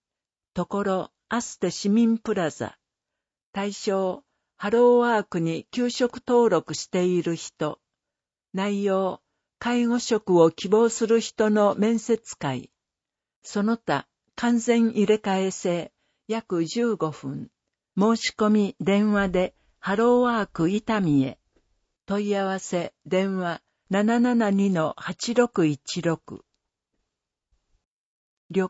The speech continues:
化協会の蔵書を差し上げます。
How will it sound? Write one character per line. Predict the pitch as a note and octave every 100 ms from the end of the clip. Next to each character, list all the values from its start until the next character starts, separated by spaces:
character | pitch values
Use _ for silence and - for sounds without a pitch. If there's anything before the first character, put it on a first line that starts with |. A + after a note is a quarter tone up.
| -
化 | A#3 A#3+
協 | C4 B3 A#3+
会 | G3 F3 E3
の | D#3+ D3+
蔵 | G#3 G#3+
書 | G#3+ A3 G#3+
を | -
差 | - E3
し | - E3+
上 | D#3
げ | D#3 D3+
ま | C#3
す。 | C#3+ - -